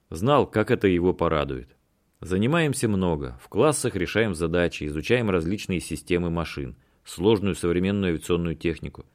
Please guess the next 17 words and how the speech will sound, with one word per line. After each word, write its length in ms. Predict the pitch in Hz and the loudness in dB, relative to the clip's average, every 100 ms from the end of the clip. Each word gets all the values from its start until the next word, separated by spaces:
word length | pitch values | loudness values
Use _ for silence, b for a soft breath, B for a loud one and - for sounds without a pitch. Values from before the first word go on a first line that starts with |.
| _ _ _ | _ _ _
Подробно 480 | 90 95 151 151 143 | 0 6 6 6 2
знакомимся 680 | 117 - 117 123 117 - 113 | 2 4 4 4 0 -2 -4
с 60 | |
материальной 460 | 98 85 92 104 104 | -2 0 0 0 -2
частью 460 | - 90 82 90 | 0 0 0 -4
истребителя 580 | 78 - 82 85 - 98 | -6 -4 -2 -2 -2 -4
И 180 | - 90 | -4 -8
шестнадцать. 680 | - 92 - 76 - - _ _ _ _ _ | -8 -8 -6 -6 -6 -14 _ _ _ _ _
Занятия 480 | - 104 151 135 117 | 0 2 4 6 6
в 80 | 117 | 8
аэроклубе, 420 | 110 127 131 113 | 6 4 4 4
оказывается, 600 | 98 120 113 110 - 101 | 6 4 4 2 2 0
были 240 | 98 110 | 4 4
всего 340 | 101 - 92 104 | 2 0 2 2
лишь 200 | 104 - | 2 -2
приготовительным 800 | 95 85 87 85 101 90 87 82 | -2 0 0 2 0 -2 -2 -4
классом. 560 | 87 87 85 - - | -2 -2 -2 -8 -14